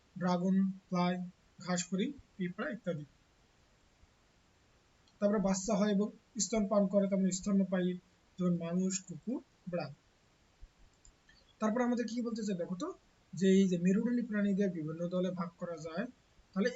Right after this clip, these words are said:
এগুলোকে আমাদেরকে এই ফাঁকা জায়গাগুলোর মধ্যে লিখতে হবে। অর্থাৎ দেখো এই যে, তাহলে মেরুদণ্ডী প্রাণীদের বিভিন্ন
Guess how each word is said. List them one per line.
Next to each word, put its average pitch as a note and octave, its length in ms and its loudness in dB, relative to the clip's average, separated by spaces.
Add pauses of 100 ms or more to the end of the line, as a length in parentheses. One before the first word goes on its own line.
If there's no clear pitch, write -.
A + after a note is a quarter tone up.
এগুলোকে G3+ 420 0
আমাদেরকে G3+ 340 -8 (160)
এই A#3 80 0 (100)
ফাঁকা G#3 340 -8
জায়গাগুলোর E3+ 520 -4
মধ্যে F3+ 240 -2
লিখতে B3+ 320 -6
হবে। D3 140 -8 (400)
অর্থাৎ C4 240 -12 (100)
দেখো E3+ 180 -12 (100)
এই D#3+ 120 -8
যে, C4 80 -4 (720)
তাহলে G3 220 4
মেরুদণ্ডী A#3+ 380 4
প্রাণীদের A#3+ 320 0
বিভিন্ন A3+ 220 -2